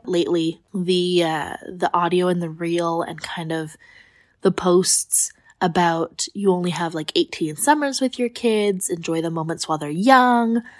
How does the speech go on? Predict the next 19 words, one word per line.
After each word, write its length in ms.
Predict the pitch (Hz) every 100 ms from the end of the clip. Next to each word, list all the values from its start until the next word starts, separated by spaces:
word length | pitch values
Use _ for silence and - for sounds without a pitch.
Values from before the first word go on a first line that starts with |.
| - _ -
And 400 | 202 190 190 196
really 320 | 233 277 302
what, 320 | 247 214 - _ -
what 320 | 190 - _ -
people 320 | 247 247 208
are 80 | 175
trying 480 | - - 170 165 175
to 160 | 202
say, 600 | - - 139 127 151 254 - _ _ -
you 160 | 185
know, 140 | 156 156
the 140 | 160
underlying 920 | 160 160 160 151 147 151 151 156 190 _ _
text 480 | - 127 - - 220
there 240 | 233 240
is 400 | - 175 170 - - - - -
stop 400 | - - 180 -
complaining 720 | - 220 - 165 156 165 262 466 523 _ _
that 540 | 202 175 156 156 -